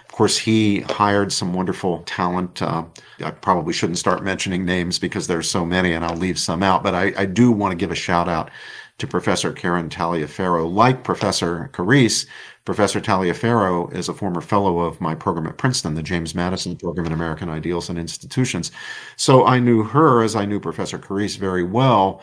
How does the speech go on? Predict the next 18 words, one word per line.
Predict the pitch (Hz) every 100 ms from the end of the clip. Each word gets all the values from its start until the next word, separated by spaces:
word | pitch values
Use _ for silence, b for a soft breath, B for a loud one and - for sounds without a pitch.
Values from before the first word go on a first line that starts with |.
| B B B B
and | 104 98 95
they | 107 117 117
have | 107 85
more | 98 107 107 101
than | 87 87 87 85
lived | 87 90 85 92
up | -
to | -
my | 80 80
highest | 78 - 98 95 87 -
expectations. | 78 - 80 78 _ _ - 78 - 80 -
What | 110
a | 113
great | 92 92
job. | - 87 92
But | 135
really, | 160 175 143 -
everyone | 143 135 113 98 90 85 87